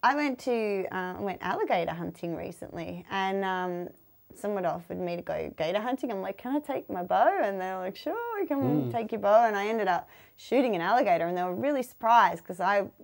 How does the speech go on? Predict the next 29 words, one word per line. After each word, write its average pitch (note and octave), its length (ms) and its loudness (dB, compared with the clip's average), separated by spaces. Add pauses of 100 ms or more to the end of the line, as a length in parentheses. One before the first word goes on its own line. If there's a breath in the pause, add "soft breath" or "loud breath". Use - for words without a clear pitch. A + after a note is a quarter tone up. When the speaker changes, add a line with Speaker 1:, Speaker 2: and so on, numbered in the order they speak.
(420)
Speaker 1:
escorted G#3 680 0
that - 360 2
gator G3 340 8
back F#3 300 4
to A3+ 100 -2
the F#3+ 100 -2
facility A#3 580 0
and G3+ 140 -4 (140)
I D4 300 4
skinned E3+ 760 -4
it D3+ 80 -4
out. D3 200 -2
Speaker 2:
Yep, F#2 200 -2 (140)
yep. F2+ 220 -6 (120)
Speaker 1:
And G3 140 -4 (120)
I B3 360 4 (140)
kept - 260 -2
the - 80 -4
head F3+ 580 0
and F#3+ 140 -6
I F3 120 -4
insisted F#3+ 640 -4
on G3 200 -2
getting F#3 280 0
the F#3 60 -2
meat F#3 420 -2
off - 180 -2
Speaker 2:
Yep. C#3 120 -2
Speaker 1:
it. - 240 -10